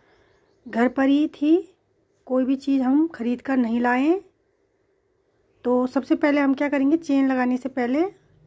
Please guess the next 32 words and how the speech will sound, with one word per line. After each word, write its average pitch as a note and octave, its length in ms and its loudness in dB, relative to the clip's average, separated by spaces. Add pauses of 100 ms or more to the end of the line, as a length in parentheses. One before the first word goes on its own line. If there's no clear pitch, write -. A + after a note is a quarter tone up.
(380)
हमें B3 220 2
एक C#4 240 0
पीस, C#4 220 -4
हमने B3+ 160 4
इसमें B3+ 240 -4
देखिए C4+ 380 -4 (640)
जो A#3+ 160 -4
आटा B3 320 0
बैग B3+ 220 2
होता A#3+ 260 -4
है D#4 280 -2
उसमें A#3+ 240 -10
से B3+ 140 -8
कट A#3 220 -6
कर A#3 140 -6
लिया A#3+ 240 0
है F4 200 0 (1080)
और A#3+ 140 -2
इसे B3+ 180 0
काट A#3 320 0
लिया C4+ 200 -2
है। F4+ 160 0 (1160)
ये A#3+ 160 0
आपके B3+ 320 0
घर A#3+ 180 -2
पर B3+ 180 -4
अक्सर B3 300 -4
हमारे A#3 240 -4
पास B3 280 -6
रहती A3+ 260 -4
ही C4 120 2
है, D#4+ 160 2